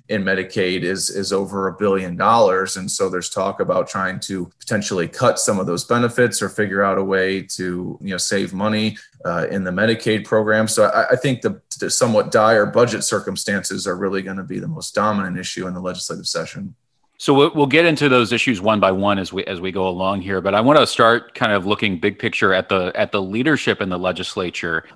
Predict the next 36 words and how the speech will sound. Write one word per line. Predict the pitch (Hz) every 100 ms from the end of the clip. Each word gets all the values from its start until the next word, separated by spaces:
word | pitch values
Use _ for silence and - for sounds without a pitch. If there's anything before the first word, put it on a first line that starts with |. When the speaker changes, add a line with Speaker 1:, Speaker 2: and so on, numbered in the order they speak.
| 107
Speaker 2:
The | 113
new | 123 127 120
House | 127 120 113
Speaker | - 113 - 107
is | 101
Chris | 110 -
Sprowls, | - 135 139 131 123
who's | - 101
from | - 95
Pinellas | 104 104 104 -
County. | 127 110 107 104
The | 98
new, | 95 98 - - - -
uh, | 101
Senate | - 120 110
President | 120 101 101 95
is | - 87
Wilton | 87 73 92
Simpson | 165 165 170 139
from | 123 104
Pasco | 123 120 - 120
County. | - 123 113 110 107 - -
How | 110 - 185 240
does | 254 196
it, | 190 139 -
uh, | 208 175
sort | - 151
of | 135
change | - 156 160 156 -
the | 127
political | 117 127 123 139 139
center | 113 - 120 110
of | 104 92
gravity | 107 120 127 107
to | 98 110
have | 101 117 110 104 101 101 92